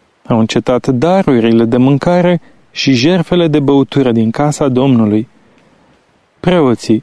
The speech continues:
slujitorii Domnului, jelesc. Câmpia este pustită,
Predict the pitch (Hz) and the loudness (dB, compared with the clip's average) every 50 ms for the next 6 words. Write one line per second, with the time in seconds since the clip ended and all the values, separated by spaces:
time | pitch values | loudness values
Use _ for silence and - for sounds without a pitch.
0 | _ _ - - - 156 156 147 156 170 - - 190 185 165 156 127 110 127 127 | _ _ -14 -6 -2 0 0 2 0 0 0 0 0 0 2 0 0 0 0 0
1 | 123 113 107 107 104 107 110 131 _ _ _ _ _ _ _ _ _ _ - 120 | 0 0 0 0 0 0 -2 -4 _ _ _ _ _ _ _ _ _ _ -2 0
2 | 113 113 117 120 117 117 113 107 - - - - _ - - - - _ _ _ | 0 2 2 2 2 2 0 -2 -4 -8 -12 -14 _ -18 -20 -20 -20 _ _ _
3 | _ _ _ _ _ _ _ _ _ _ _ _ _ _ _ _ _ _ _ _ | _ _ _ _ _ _ _ _ _ _ _ _ _ _ _ _ _ _ _ _
4 | _ _ _ _ _ _ _ _ _ _ _ _ _ _ _ _ _ _ _ _ | _ _ _ _ _ _ _ _ _ _ _ _ _ _ _ _ _ _ _ _
5 | _ _ _ _ _ _ _ _ _ _ _ _ - 185 175 - 233 254 247 240 | _ _ _ _ _ _ _ _ _ _ _ _ -2 -2 0 0 2 2 2 2
6 | 202 - - 208 - - 151 - - - 180 185 185 156 - - 104 | 0 0 -2 -4 0 0 -2 -2 0 -2 0 0 0 0 -2 -4 -6